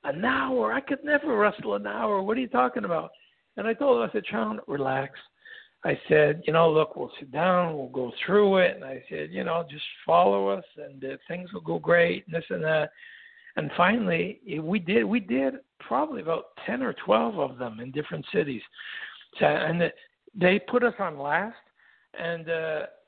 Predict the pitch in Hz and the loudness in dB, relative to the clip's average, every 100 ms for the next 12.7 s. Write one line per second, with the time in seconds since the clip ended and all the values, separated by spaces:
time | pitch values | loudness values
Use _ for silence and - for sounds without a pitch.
0 | _ 160 190 214 - - 170 202 214 202 | _ -4 -4 -6 -18 -8 -4 -2 -4 2
1 | 233 - 202 254 202 160 185 226 220 - | 4 4 4 0 0 0 2 2 0 -8
2 | _ _ - - 226 269 262 - 240 113 | _ _ -18 -6 -4 -2 -4 0 2 2
3 | 165 202 220 - - 170 151 143 185 214 | -2 -6 -4 -6 -6 -6 -4 0 0 0
4 | 247 214 - - _ _ - 247 247 214 | 2 2 0 -12 _ _ 2 2 4 2
5 | 87 156 - - - 233 247 247 240 220 | 4 4 2 -2 2 6 6 4 0 6
6 | 220 214 226 220 220 208 156 202 226 _ | 8 8 6 4 2 0 -2 -6 -8 _
7 | 202 170 139 - - _ 170 143 202 233 | -10 -8 -10 -16 -20 _ -2 4 4 4
8 | 226 226 220 220 220 220 185 180 160 _ | 4 4 4 0 -2 -4 -6 -8 -10 _
9 | - - - 202 220 240 220 214 202 - | -18 -12 2 4 6 4 4 2 0 -8
10 | - - 233 254 247 233 233 226 170 170 | -14 -2 0 2 0 -2 -4 -4 4 6
11 | 202 - 214 247 214 - 113 98 107 107 | 4 2 -2 0 0 4 4 4 -2 -4
12 | 104 101 90 87 87 85 - | -4 -6 -6 -4 -4 -6 -8